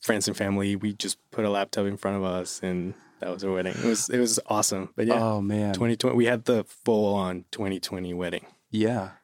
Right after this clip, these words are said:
Speaker 2: How has your wife impacted where you are today?
Speaker 1: It has influenced a lot of not just who I am as a person, but also why I chose to be an artist.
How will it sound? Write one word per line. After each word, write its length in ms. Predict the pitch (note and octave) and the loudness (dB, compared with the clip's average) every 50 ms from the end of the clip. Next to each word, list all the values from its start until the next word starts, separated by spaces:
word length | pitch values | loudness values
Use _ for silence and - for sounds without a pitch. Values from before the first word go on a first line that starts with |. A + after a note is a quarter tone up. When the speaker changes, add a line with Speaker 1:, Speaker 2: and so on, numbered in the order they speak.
| _ _ _ _ | _ _ _ _
Speaker 2:
How 220 | - - - D#3+ F3+ | -16 -6 -4 -2 -2
has 220 | F#3+ A#3+ A3 - | 0 -2 -2 0
your 100 | D#3 C#3+ | 0 0
wife 320 | B2+ A#2 A#2 A#2 A#2+ A#2+ - | 0 0 0 -2 -2 -2 -4
impacted 760 | - G#2 G2+ G2 - - G2 G2 - - - F#2+ - G2+ - - _ _ _ _ _ - | -4 -4 -4 -4 -6 -6 -8 -8 -8 -6 -6 -6 -6 -8 -12 -20 _ _ _ _ _ -6
where 200 | A2 G#2 G#2 G2+ | -4 -2 0 0
you 220 | G2+ G2+ G2+ G2 | 0 0 0 2
are 140 | G2+ G2 F2+ | 0 0 0
today? 420 | - - G2+ G2+ G2+ - A2 - - _ _ _ _ _ _ _ _ _ _ _ _ _ _ - - - - - - _ | -2 -2 0 0 0 0 -2 -8 -14 _ _ _ _ _ _ _ _ _ _ _ _ _ _ -16 -16 -14 -14 -16 -4 _
Speaker 1:
It 180 | C3 C3 C3 - - _ _ _ _ | 2 2 2 0 -4 _ _ _ _
has 280 | - C#3 C#3 C3 B2+ A#2 | -6 -2 -2 0 0 -2
influenced 720 | - G#2 G#2 G2 - A2+ A2 A2 A2+ A#2+ - - - - | -4 -6 -6 -4 -2 0 0 2 2 0 0 -2 -2 -2
a 100 | - A2 | -2 0
lot 240 | G2+ G2+ G2 G2+ G#2 | 0 2 2 2 2
of 380 | G2 F#2+ F#2+ - - - - _ _ _ _ _ _ _ _ _ _ _ _ _ _ _ _ _ | 0 0 -2 -6 -12 -20 -20 _ _ _ _ _ _ _ _ _ _ _ _ _ _ _ _ _
not 200 | - B2 A#2+ A#2+ | 2 2 2 2
just 240 | - - A#2+ A2+ - | 0 0 0 0 0
who 180 | - - A2+ G#2+ | 0 2 4 4
I 120 | F#2+ F2+ | 4 2
am 480 | F#2 F2 F2+ F#2 F#2 G2+ A#2 B2 - - - | 2 0 0 0 0 -2 -2 -2 -4 -6 -4
as 140 | - A#2 - | -2 -2 -2
a 40 | - | -2
person, 400 | - - B2 A#2+ A#2 - C3 B2 | -2 0 0 2 2 2 0 0
but 180 | A#2 - F#2+ | 0 0 0
also 600 | F2+ F#2+ F#2+ F2 - - - - G2 F#2 F#2 F#2 - - - - - - - - _ _ _ _ _ | 0 0 0 0 0 0 0 0 2 2 2 0 -2 -6 -16 -20 -20 -20 -20 -20 _ _ _ _ _
why 440 | - G#2 G2+ F#2 F#2+ F#2 F2+ F#2+ F#2 | -2 0 2 4 4 2 2 2 2
I 460 | C2+ F2+ F#2 F2+ F#2 F#2 F2+ F2+ F2+ - _ _ _ - | 0 0 0 0 -2 -2 -4 -6 -8 -12 _ _ _ -8
chose 340 | - - A2+ G2 F#2+ F#2+ | -2 0 0 2 2 0
to 100 | - - | 0 0
be 140 | G#2+ G#2+ G#2+ | 0 0 2
an 100 | G#2+ G#2+ | 2 2
artist. 480 | G#2+ A2 A2 A2 A#2 B2 C#3 C#3 - | 2 2 2 2 2 0 0 -2 -6